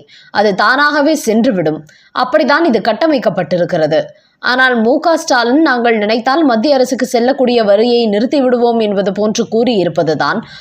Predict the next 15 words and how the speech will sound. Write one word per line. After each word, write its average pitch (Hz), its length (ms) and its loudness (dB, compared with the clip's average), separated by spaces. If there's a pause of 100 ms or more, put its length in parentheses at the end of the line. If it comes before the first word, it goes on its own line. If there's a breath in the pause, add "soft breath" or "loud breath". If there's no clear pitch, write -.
(120 loud breath)
தற்போது 233 420 2
பேசுபொருளாகி 196 840 2
இருக்கிறது. 156 520 0 (560 loud breath)
ஏனென்றால் 202 600 2 (180)
மத்திய 247 400 2
அரசு 294 240 2
நினைத்தால் 233 520 0
மட்டுமே 247 500 0
ஒரு 226 200 2
மாநிலத்திற்கு 240 720 0
கொடுக்க 220 300 -2
வேண்டிய 233 300 0
நிதியை 208 380 0
நிறுத்த 185 340 -2
முடியும். 151 380 -2